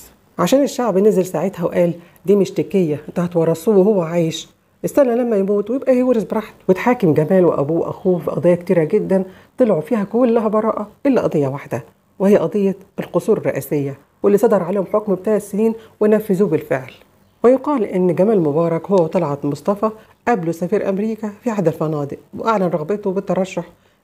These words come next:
في رئاسة مصر في عشرين أربعة وعشرين، وإن كان نفوا بعد كده،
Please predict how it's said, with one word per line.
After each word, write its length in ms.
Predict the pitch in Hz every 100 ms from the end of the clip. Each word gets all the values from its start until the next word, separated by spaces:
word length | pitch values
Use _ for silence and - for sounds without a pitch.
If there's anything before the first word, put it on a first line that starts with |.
| -
في 140 | 196
رئاسة 320 | 175 175 170 -
مصر 200 | 175 175
في 140 | -
عشرين 260 | 160 - 175
أربعة 300 | 151 170 156
وعشرين، 380 | 143 147 151 143 - _ -
وإن 140 | 254
كان 180 | 240 240
نفوا 220 | 220 208
بعد 240 | 185 170 175
كده، 280 | 196 185